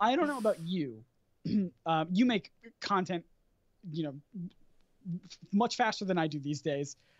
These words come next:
Um, so I have, like, lists and lists and lists of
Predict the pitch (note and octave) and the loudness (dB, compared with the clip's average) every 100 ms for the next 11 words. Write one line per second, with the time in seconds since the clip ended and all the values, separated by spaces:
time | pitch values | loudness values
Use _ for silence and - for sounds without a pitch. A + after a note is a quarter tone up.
0 | - - D#3 D#3 D#3+ F3+ _ _ _ - | -10 0 2 2 0 -8 _ _ _ -6
1 | - G3 E3 E3 - _ _ - F3+ D4 | 2 4 4 2 -4 _ _ -2 2 2
2 | A3 G3+ F3 D3 D3+ F#3 A#3+ - - F#3 | 0 -2 -4 -8 -4 -2 -2 -4 -6 -4
3 | F3+ E3+ - - D#3 D3 C#3+ C3 - - | -2 -2 -4 -6 -4 -2 -4 -6 -10 -10
4 | - - _ D3+ C#3+ C3+ | -10 -12 _ -2 0 0